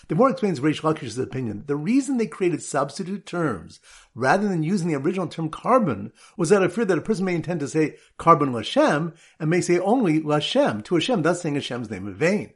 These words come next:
The Gemara quotes a brayso which states that a person should say Ola Lashem,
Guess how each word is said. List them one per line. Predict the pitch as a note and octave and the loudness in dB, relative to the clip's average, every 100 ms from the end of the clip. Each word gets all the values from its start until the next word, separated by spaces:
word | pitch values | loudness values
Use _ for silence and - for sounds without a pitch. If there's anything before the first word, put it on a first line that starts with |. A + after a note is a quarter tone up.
| _ _ - | _ _ -2
The | |
Gemara | D#3+ G#3 | 0 0
quotes | F3 F3 D#3 | -2 -4 -2
a | |
brayso | A#2+ C3+ A#3+ F3+ | 0 2 2 0
which | D3 | -2
states | - F3+ | -2 -2
that | D#3 | -2
a | C#3+ | -2
person | - A#3+ G3+ | -4 -4 -6
should | D3+ A#2 | -8 -8
say | - F3 D#3 - _ _ - | 0 0 0 -4 _ _ 2
Ola | C4 C4+ D#3 | 4 6 4
Lashem, | A2 F#2+ - E2+ - | 0 -6 -8 -12 -16